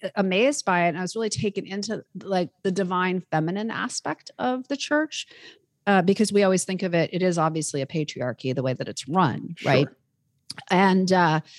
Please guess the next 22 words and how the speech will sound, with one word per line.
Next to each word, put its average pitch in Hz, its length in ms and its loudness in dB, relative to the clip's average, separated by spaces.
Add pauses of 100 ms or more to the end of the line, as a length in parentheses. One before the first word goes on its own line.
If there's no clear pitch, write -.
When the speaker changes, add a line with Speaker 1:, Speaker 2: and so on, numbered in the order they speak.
(380)
Speaker 1:
and 202 180 0
so 220 220 2
I 202 80 4
think 240 200 -4
that 190 220 0
started 190 680 2
my 170 160 -2
curiosity. 190 840 0
And 240 100 0
I 190 80 0
felt 165 200 -2
like, 170 160 0
"Well, 175 120 2
I 175 80 2
need 175 200 -4
to 175 120 -8
really 151 200 0
dig 143 280 -2
into 147 300 -2
this." 55 460 -8
And 170 140 -2
so 165 420 2